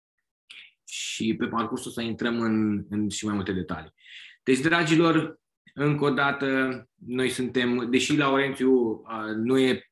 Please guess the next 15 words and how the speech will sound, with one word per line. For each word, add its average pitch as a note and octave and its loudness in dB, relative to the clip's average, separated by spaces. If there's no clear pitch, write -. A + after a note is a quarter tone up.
prezent, A2+ 2
a, G2+ -2
fizic B2+ 2
și A2+ -4
să G#2+ -6
vorbească A2 -4
astăzi, G#2+ 0
a, G2+ -4
către G2 -4
voi, G#2 0
el G#2+ 2
e C3+ 4
alături A#2 0
de E2+ -10
noi. D3+ 0